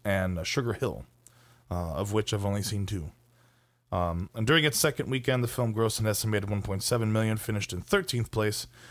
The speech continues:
and overall, The Chase went on to make seven point nine million in the U S. Uh, considering its limited budget, Rifkin felt the film was a commercial success, stating that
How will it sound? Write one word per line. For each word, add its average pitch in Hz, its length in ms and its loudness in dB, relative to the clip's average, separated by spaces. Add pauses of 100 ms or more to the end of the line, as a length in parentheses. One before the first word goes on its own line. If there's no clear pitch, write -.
(140)
and 107 200 4
overall, 107 420 4
The 98 60 -2
Chase 101 340 -2
went 107 140 0
on 101 120 0
to 101 60 -4
make 95 180 -2
seven 110 260 0
point 107 200 -2
nine 104 180 2
million 104 220 2
in 101 60 0
the 101 80 -2
U 123 140 4
S. 127 320 2 (540)
Uh, 92 160 2
considering 175 520 4
its 113 180 -2
limited 123 320 0
budget, 120 340 2
Rifkin 120 320 0
felt 117 220 -2
the 110 80 -10
film 113 380 0
was 104 360 0
a 101 200 0
commercial 113 420 -2
success, 131 580 -2
stating 110 380 0
that 104 200 0